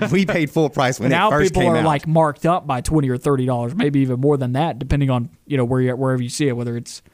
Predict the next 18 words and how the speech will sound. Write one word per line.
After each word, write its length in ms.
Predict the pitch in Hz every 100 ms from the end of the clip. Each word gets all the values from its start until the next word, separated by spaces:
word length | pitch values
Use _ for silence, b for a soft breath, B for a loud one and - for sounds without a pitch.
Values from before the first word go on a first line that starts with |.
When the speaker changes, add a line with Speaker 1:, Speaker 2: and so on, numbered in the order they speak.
| b b
Speaker 2:
you 100 | -
know, 220 | 127 120 117
on 80 |
eBay 640 | 127 202 175 143 127 123 117
or 80 | -
something 340 | 311 277 135
like 220 | 123 123
that. 160 | 147 113
Speaker 1:
Or 40 |
if 40 | 101
Speaker 2:
But 80 | 139
Speaker 1:
you 60 |
get 140 | 135 120
lucky 340 | 113 127 123
and 160 | 104 98
find 260 | 98 101
it 80 | 95
at 120 | 92